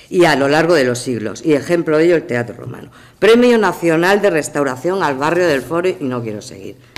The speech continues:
¿eh? Hay una enorme lista de premios que hablan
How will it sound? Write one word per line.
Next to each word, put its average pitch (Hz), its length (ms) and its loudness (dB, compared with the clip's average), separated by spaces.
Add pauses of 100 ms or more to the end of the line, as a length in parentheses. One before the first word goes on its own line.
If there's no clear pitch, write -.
(100)
¿eh? 170 220 -6
Hay 139 140 -6
una 131 160 -6
enorme 139 380 -6
lista 214 560 -2 (400)
de 131 160 -2
premios 196 800 2 (280)
que 143 180 2
hablan 170 680 0